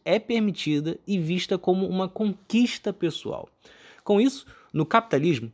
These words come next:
haveria uma divisão de classes entre aqueles que vendem a força do trabalho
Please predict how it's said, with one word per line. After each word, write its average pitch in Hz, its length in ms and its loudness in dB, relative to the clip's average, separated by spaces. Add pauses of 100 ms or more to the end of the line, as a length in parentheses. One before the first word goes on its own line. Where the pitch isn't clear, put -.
haveria 170 360 4
uma 196 120 0
divisão 185 480 2
de 220 140 0
classes 123 800 2 (100)
entre 113 300 -2
aqueles 95 500 -4
que - 180 -4
vendem 147 640 0
a 92 80 -2
força 107 420 -4
do 85 120 -8
trabalho 135 680 2